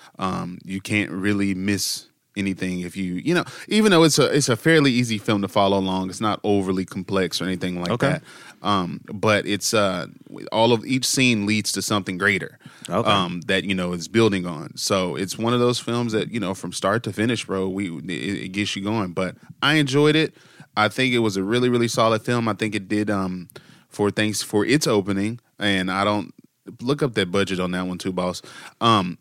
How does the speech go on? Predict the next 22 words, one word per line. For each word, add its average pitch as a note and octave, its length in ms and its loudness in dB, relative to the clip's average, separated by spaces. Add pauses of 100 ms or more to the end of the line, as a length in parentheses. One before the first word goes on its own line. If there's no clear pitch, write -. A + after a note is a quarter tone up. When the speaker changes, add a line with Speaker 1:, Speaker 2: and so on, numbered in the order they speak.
Speaker 1:
I G#2+ 80 2
wanna B2 180 4
say A#2 240 2
it G#2+ 80 2
did G#2 140 2
three A#2 340 -2
point A#2 320 -2
five A#2 380 2
M's B2+ 560 0 (140)
for A#2 260 0
an G2+ 60 0
opening, C#3 520 0 (520)
um, F#2 480 0 (180)
and G#2 100 0
I G#2 80 4
don't G#2+ 200 0
think G#2+ 180 0
it G#2+ 60 0
was F#2 180 0
on F#2 140 -2
a - 20 -2
hu-, F2+ 40 -4